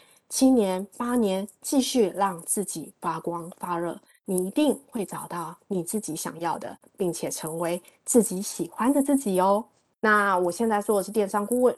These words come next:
如果你有任何问题呢，也可以私讯我，E C一八零八一四at gmail dot com。那如果无聊了之后想要听妈妈呢碎碎念，也可以关注我的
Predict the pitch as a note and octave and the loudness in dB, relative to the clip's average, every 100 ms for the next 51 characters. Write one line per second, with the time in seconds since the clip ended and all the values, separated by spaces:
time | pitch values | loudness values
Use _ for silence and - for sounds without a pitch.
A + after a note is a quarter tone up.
0 | G3 G3 A#3+ G#3+ G3 F3 G3+ G3 F3+ G#3+ | -2 -2 0 0 -2 -4 -4 -4 -4 -4
1 | G#3 F3+ F3 E3 - A3 G#3+ D4 E4+ D4 | -2 -2 -4 -4 -6 -6 -4 -2 2 2
2 | E3+ - _ _ _ _ A3 G#3+ A3 A3 | 0 -6 _ _ _ _ -2 -2 -2 -2
3 | A3 A3 F3+ F3+ F#3+ F#3+ G3+ - - - | 0 0 0 -2 -2 -2 -4 -6 -8 -10
4 | _ _ - B3+ D4+ A#3 - - - A3+ | _ _ 0 2 2 -2 -6 -12 -4 -4
5 | G#3 - _ - G3 F#3+ F3 G#3 A#3 F3 | -4 -16 _ -8 -4 -2 0 2 2 2
6 | E3+ B3 B3 A#3 G3+ - B3+ B3+ A3+ - | 4 6 6 4 0 0 2 4 2 0
7 | - A3 - A3+ A#3 A#3+ A3+ A#3+ A3 G#3 | -4 -4 0 0 0 -2 0 0 0 0
8 | - A3 G#3 G#3+ G3 - A3+ G3+ - - | -2 0 0 0 -2 -2 -2 -2 -6 -2
9 | C4 C#4 C#4 C#4 G3 - - - | 2 4 4 2 0 -2 -4 -6